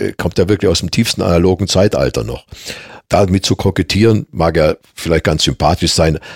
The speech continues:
aber es ist, das kann man sich nicht mehr leisten heutzutage. Also das fand ich eigentlich ein Schwachpunkt von ihm.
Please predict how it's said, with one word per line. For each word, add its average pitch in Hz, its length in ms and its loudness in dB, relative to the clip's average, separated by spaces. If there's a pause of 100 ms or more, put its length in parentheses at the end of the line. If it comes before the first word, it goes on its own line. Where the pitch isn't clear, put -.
(140)
aber 67 200 0
es 71 100 -2
ist, - 240 -4 (380)
das - 180 -4
kann 87 160 0
man 95 80 2
sich 85 220 0
nicht 82 160 0
mehr 71 120 2
leisten 90 460 0 (160)
heutzutage. 64 720 -6 (160)
Also 78 180 -2
das 98 140 2
fand 85 260 0
ich 80 220 -2 (260)
eigentlich 71 200 -2
ein 90 100 0
Schwachpunkt 67 560 -4
von - 160 -12
ihm. - 160 -14